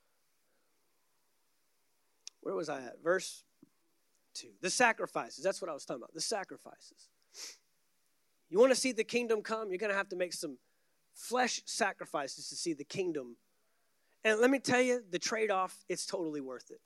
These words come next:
It's completely worth it. The trade-off is so worth it. What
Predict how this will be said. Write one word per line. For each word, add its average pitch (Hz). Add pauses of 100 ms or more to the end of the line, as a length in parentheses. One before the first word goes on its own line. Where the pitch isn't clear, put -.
(1120)
It's 180
completely 156
worth 123
it. - (1500)
The 156
trade-off 190
is 147
so 151
worth 123
it. - (800)
What 208